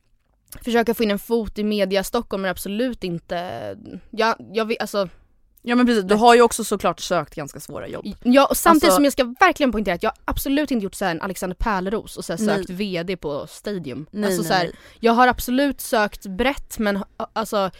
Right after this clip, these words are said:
Speaker 1: aldrig egentligen, det är inte så att hundrafemtio av de här är tjänster som jag liksom uppenbarligen inte skulle ha chans att få.
Speaker 2: Nej. Och men
Speaker 1: Alltså
Speaker 2: det jag menar är bara att så här, det är inte så att du har sökt tvåhundranittiosju jobb där det är så här:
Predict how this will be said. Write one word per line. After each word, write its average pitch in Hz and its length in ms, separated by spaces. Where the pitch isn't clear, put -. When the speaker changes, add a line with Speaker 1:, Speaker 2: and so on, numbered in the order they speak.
Speaker 1:
aldrig 220 500
egentligen, 196 460
det 226 60
är - 20
inte 226 140
så 254 80
att - 300
hundrafemtio 214 680
av 190 60
de 185 120
här 185 180
är 180 60
tjänster 180 580
som 180 220
jag 170 240
liksom 160 340
uppenbarligen 196 1080
inte 165 540
skulle - 280
ha 165 40
chans 156 260
att 175 80
få. - 340
Speaker 2:
Nej. 190 440
Och - 140
men 233 80
Speaker 1:
Alltså 226 120
Speaker 2:
det 233 60
jag 226 60
menar 214 180
är 208 40
bara 196 80
att 185 80
så 202 60
här, 185 80
det 202 60
är - 20
inte 202 120
så 214 60
att 196 80
du 202 100
har 185 100
sökt - 460
tvåhundranittiosju 175 640
jobb 156 200
där 165 80
det 165 60
är 160 40
så 156 120
här: 151 120